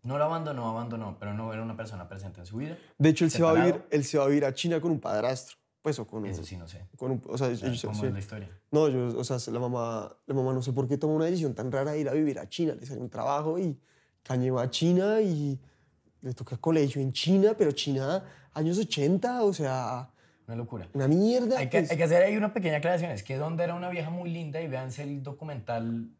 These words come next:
Speaker 1: de Netflix, lo voy a nombrar mil veces. Era una vieja mu-,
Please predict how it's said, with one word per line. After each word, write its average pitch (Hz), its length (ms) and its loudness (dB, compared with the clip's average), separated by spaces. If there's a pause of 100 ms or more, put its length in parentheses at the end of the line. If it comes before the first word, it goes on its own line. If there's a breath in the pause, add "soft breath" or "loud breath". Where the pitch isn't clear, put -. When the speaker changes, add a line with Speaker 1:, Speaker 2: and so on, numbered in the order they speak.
(120)
Speaker 1:
de 110 200 -8
Netflix, 117 480 -10
lo 113 120 -6
voy 107 100 -2
a 101 220 -6 (300)
nombrar 117 420 -2
mil 123 180 -4
veces. 127 320 -8
Era 123 120 -8
una 131 100 -6
vieja 147 200 -4
mu-, 160 160 -8